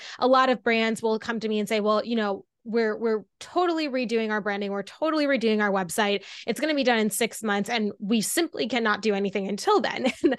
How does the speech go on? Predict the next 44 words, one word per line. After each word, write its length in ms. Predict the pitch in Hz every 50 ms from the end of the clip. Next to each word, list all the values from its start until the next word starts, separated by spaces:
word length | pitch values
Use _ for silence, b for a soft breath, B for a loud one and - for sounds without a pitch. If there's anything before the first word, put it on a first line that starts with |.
| B B B B B B
I 120 | 311 339
don't 180 | 359 359 370 294
think 140 | 403 339
that's 180 | 285 277 262 -
the 120 | - 285
right 200 | 262 254 247 247
avenue 340 | 226 226 226 202 226 220 208 208
either. 400 | 214 233 233 226 196 208 202 208
You 180 | 220 233 220
know, 160 | 220 220 208 B B B B B B _ _ _
kind 220 | - - 269 247 240
of 100 | - -
trickle 380 | - - 311 302 - 320 285
in. 220 | 254 247 240 240 233
If 120 | 220 196
you're 120 | 226 226
going 320 | 214 202 240 247 254 262 -
through 240 | 269 254 254 240 220
a 20 |
rebrand, 440 | 208 214 220 185 220 208 208 208 202
trickle 340 | - - 254 254 262 269 254
in 100 | 247 233
the 100 | 233 208
rebrand 440 | 196 220 220 190 220 208 208 208 -
elements, 500 | 240 262 262 254 247 247 247 240 - - B B B B B 170 -
build 260 | - 240 247 254 269
hype 340 | - - - 214 214 214 - -
around 300 | 226 226 220 214 214 214
that, 260 | 208 202 208 214 -
and 180 | - 233 226 226
then 440 | 226 220 226 220 208 - 214 196 156
do 180 | - 233 247 233
a 80 | 226
hard 380 | 208 175 - 233 226 226 214 190
launch 320 | 196 196 202 202 190 -
when 140 | 202 202 196
it's 180 | 196 196 - 220
ready, 320 | 277 294 285 254 233 226
but 220 | 208 - 226 196 170
don't 260 | 254 277 302 - -
stop 680 | - - - - - - - 233 214 202 196 196 196 -
in 120 | 214 202
the 120 | 190 185 185
meantime. 680 | 180 180 180 185 190 180 - - - - - - -